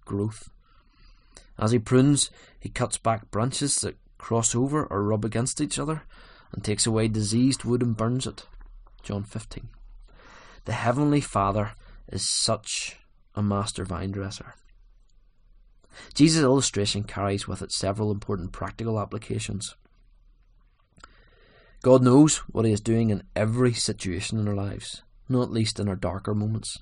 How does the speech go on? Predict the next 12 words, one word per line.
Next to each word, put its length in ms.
Pain, 340
times 360
of 220
disappointment 720
or 80
sorrow, 480
all 260
serve 540
as 120
his 120
pruning 420
knife. 400